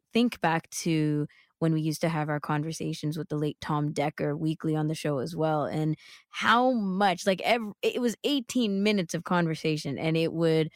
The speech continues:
never end. You know, there was always stuff left on the table. It's so much more than, um, how much communication there used to be and how much option there used to be as well with adaptive technology and accessibility. And who do you go to if you have this question?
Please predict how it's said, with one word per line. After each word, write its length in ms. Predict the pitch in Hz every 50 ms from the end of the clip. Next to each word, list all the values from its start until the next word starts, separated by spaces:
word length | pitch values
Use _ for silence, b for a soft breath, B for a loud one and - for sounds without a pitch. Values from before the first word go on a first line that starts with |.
| b b b b b -
never 380 | 170 180 190 190 175 160 160 - -
end. 340 | 151 135 104 107 - -
You 100 | - 165
know, 100 | 160 160
there 100 | 160 175
was 120 | 175 175 - -
always 380 | 190 208 220 214 202 185 -
stuff 260 | - - 160 156 -
left 200 | 160 156 160 -
on 120 | 160 156 151
the 80 | 151
table. 420 | 147 - 156 151 147 - 151 147 143 B B B B B -
It's 180 | 175 165 - -
so 680 | - - - - - 208 208 220 233 254 254 247 - - _
much 400 | 180 170 170 175 175 - - -
more 560 | 170 160 160 156 156 151 156 151 151 160 180 185 - -
than, 540 | - 156 156 151 151 147 147 147 147 160 156 - _ _ _ _ _
um, 300 | - 151 147 147 151 - -
how 320 | - - - - 170 170 165
much 420 | 160 156 151 151 156 160 - -
communication 640 | - - 160 151 151 156 156 - 160 165 - 160 156
there 80 | 160 151
used 220 | 147 156 160 -
to 80 | 214 190
be 100 | 233 254
and 100 | 240 180
how 120 | 170 175
much 180 | 175 170 160 - _ _ -
option 480 | 175 180 208 - - - - 185 170
there 100 | 165 165
used 280 | 165 165 160 160 - -
to 80 | - 160
be 160 | 151 156 170
as 120 | 156 175
well 360 | 160 160 170 185 190 - - - B B B B B -
with 200 | 170 165 147 - -
adaptive 420 | - 160 170 156 156 - - 156
technology 680 | - - 160 - 156 151 156 156 151 160 - 156 151 139
and 60 | -
accessibility. 800 | - - - - 160 160 - 165 151 160 151 151 156 156 151 139
And 100 | 147 160
who 140 | - 247 254
do 60 | 226
you 140 | 196 190 175
go 240 | 175 185 180 180
to 160 | 170 - 165 156
if 120 | 151 -
you 100 | 160 165
have 180 | 165 156 156 -
this 180 | 143 - -
question? 560 | - - - 160 165 156 - - 156 151 151